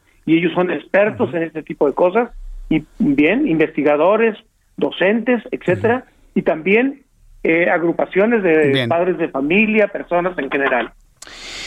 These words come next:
Speaker 2: Pues yo quiero agradecerle, doctor José Antonio Esquivias, el que me ha tomado la llamada telefónica. Es un llamado importante para que se pongan de acuerdo en cuanto a los contenidos de los libros de texto.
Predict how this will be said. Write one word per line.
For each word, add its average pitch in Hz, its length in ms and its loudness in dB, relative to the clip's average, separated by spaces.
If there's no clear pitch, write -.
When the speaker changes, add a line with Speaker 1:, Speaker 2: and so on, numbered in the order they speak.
Speaker 2:
Pues 196 120 2
yo 262 80 2
quiero 311 140 0
agradecerle, 220 540 0
doctor 160 280 0
José 156 220 0
Antonio 170 320 2
Esquivias, 151 520 -2
el 131 60 -8
que 131 80 -2
me 147 120 2
ha 151 80 -2
tomado 151 260 0
la 131 80 0
llamada 131 320 2
telefónica. 135 640 -2
Es - 140 -2
un 202 60 2
llamado 190 300 0
importante 147 560 -2
para 123 260 -2
que 117 100 -6
se 113 100 -4
pongan 151 300 0
de 123 60 -4
acuerdo 139 280 -2
en 131 60 0
cuanto 123 200 -4
a 120 40 -2
los 113 120 -6
contenidos 131 500 -2
de 127 80 -2
los 117 180 -6
libros 139 320 -2
de 113 100 -4
texto. - 500 -4